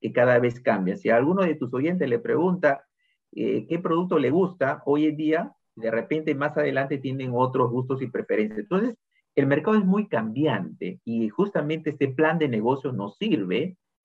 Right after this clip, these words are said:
para identificar, eh, acerca de esos productos, tamaño, colores, peso, eh, en fin, una infinidad de cosas que pueden servir para que nosotros como empresarios empecemos a enfocar bien qué es lo que queremos llegar.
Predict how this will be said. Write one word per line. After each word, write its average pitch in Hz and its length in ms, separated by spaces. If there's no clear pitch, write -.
para 113 180
identificar, 117 960
eh, 113 320
acerca 147 460
de 139 100
esos 156 240
productos, 113 640
tamaño, 98 680
colores, 101 680
peso, 123 680
eh, 104 480
en 131 240
fin, 165 400
una 196 260
infinidad 135 460
de 151 120
cosas 151 300
que 107 160
pueden 131 380
servir 117 600
para 107 260
que 107 120
nosotros 139 500
como 107 160
empresarios 127 680
empecemos 120 600
a 107 40
enfocar 107 440
bien 123 280
qué 117 100
es 117 40
lo 117 120
que 110 120
queremos 95 340
llegar. - 300